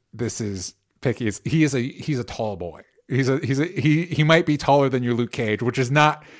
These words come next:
typically how those two are, are depicted. The other one that occurred to me is, um, Ryan Potter, who people know as, uh, Beast Boy in the Titan show. He was also on Big Hero six. He also did a push to try and be Robin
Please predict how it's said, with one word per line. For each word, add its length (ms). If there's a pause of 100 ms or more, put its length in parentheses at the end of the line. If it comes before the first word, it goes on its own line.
typically 520
how 160
those 220
two 440 (480)
are, 580
are 160
depicted. 600 (360)
The 80
other 120
one 100
that 100
occurred 300
to 60
me 180
is, 220
um, 280 (140)
Ryan 340
Potter, 520 (140)
who 280 (120)
people 300
know 220
as, 240 (160)
uh, 140
Beast 320
Boy 240
in 180
the 80
Titan 320
show. 240
He 60
was 100
also 220
on 100
Big 160
Hero 180
six. 360
He 80
also 260
did 160
a 40
push 440
to 100
try 180
and 80
be 120
Robin 560